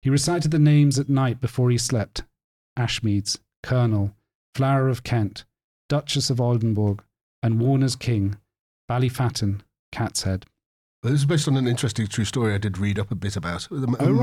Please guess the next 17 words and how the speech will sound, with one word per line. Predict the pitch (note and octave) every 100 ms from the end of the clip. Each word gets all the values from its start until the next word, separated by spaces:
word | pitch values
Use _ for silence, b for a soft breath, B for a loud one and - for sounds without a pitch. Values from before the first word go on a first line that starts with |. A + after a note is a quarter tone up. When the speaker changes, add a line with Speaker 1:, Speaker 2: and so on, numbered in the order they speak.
| C#4
Speaker 1:
right. | G#3 - - B B
Okay. | B2+
Speaker 2:
Malaga | C#3 C#3+ C3+ B2+
Island | B2+ A#2+
off | A2+ -
Maine, | B2 C3 A#2 G#2
which | G#2 A2+
I |
think | - C#3
had | D3+
been, | - B2+ G#2+ _ _ _ _ _ _ _ _ _ -
uh, | B2 A2
so-, | - -
sort | - A#2+
of | G2+ - -
settled | - - B2 F#2+
by, | A2 A2 A2